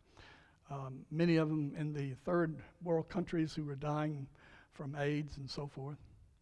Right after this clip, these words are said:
And she said she met, she met, she met God. She's deceased now. She met God twice a day. She met Jesus in her prayer and, uh, worship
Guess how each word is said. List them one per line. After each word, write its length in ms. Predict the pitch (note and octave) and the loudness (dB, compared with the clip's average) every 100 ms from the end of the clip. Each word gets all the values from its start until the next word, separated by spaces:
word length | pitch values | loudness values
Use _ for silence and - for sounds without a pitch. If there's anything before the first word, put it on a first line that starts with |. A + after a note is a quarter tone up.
| - _ - - - - _ _ | -20 _ -20 -20 -20 -20 _ _
And 160 | D#3+ D#3 | -6 -2
she 160 | A3 | 0
said 240 | G3 G3 F3+ | 2 2 2
she 180 | - B3+ | 2 2
met, 340 | A#3 A3 - | 2 0 -6
she 200 | - C4+ | 0 2
met, 220 | A#3+ A#3+ - | 2 0 -4
she 220 | - B3+ | 0 2
met 320 | G3+ G3+ - F#3 | 8 6 6 4
God. 440 | E3+ D#3 F#3 - - | 6 8 6 4 -4
She's 260 | - G3 - | -8 -8 -6
deceased 440 | D#3+ C#3 G3+ - | -8 -4 -4 -4
now. 180 | C#3+ E3 - - - _ | -8 -10 -14 -20 -20 _
She 220 | - A#3+ | 0 2
met 260 | A3 A3+ F#3 | 2 0 0
God 320 | D#3+ F3 G3 - | 2 0 -2 -10
twice 320 | - F#3+ - B3 | -4 -2 -2 -4
a 60 | |
day. 320 | B3+ G3 - - - - _ _ _ _ - - - - _ _ | -4 -6 -10 -20 -20 -20 _ _ _ _ -20 -20 -20 -20 _ _
She 180 | - F3+ | -4 0
met 200 | E3+ F3 | 0 2
Jesus 480 | E3+ F#3+ F#3 G3+ - | 0 0 0 -2 0
in 140 | F3 | 0
her 140 | D#3 D#3+ | 0 0
prayer 580 | - E3+ F3 G3 G3+ - - _ _ _ - | 4 6 8 4 2 -4 -18 _ _ _ -6
and, 420 | E3 D#3 D3+ D3 | -2 0 -2 -4
uh, 200 | C#3+ D3+ | -6 -6
worship 480 | D#3+ F3 E3+ F3+ | 4 4 4 -2